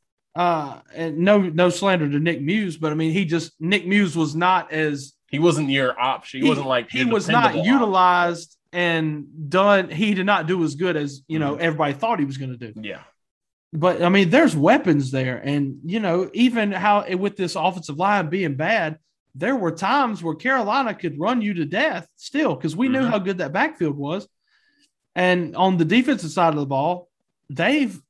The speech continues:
Speaker 1: been fantastic with the players that were already here.
Speaker 2: Yeah.
Speaker 1: Uh, now, obviously, losing, you know, somebody like Jalen Foster is gonna hurt, but bringing back guys like Cam Smith, uh, and losing, losing Enigbare, too, to, on the edge, but, you know,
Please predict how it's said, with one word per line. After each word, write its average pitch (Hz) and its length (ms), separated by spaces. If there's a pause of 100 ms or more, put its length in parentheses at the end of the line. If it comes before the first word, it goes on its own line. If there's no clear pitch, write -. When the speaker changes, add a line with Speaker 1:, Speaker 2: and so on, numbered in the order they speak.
(180)
Speaker 1:
been 180 360
fantastic 208 640
with 175 120
the 147 60
players 185 320
that 175 120
were 151 80
already 165 220
here. 143 360 (400)
Speaker 2:
Yeah. 113 200
Speaker 1:
Uh, 139 200
now, 160 260
obviously, 180 420
losing, 170 600
you 175 100
know, 160 160
somebody 185 380
like 190 200
Jalen 165 320
Foster 175 360
is 165 180
gonna 139 180
hurt, 202 300
but 139 140
bringing 170 220
back 156 180
guys 151 200
like 117 160
Cam 139 220
Smith, 196 400 (420)
uh, 143 380
and 143 200
losing, 170 340
losing 190 360
Enigbare, 185 640
too, 208 140
to, 170 200
on 160 160
the 147 100
edge, 190 360
but, 151 180
you 196 80
know, 175 200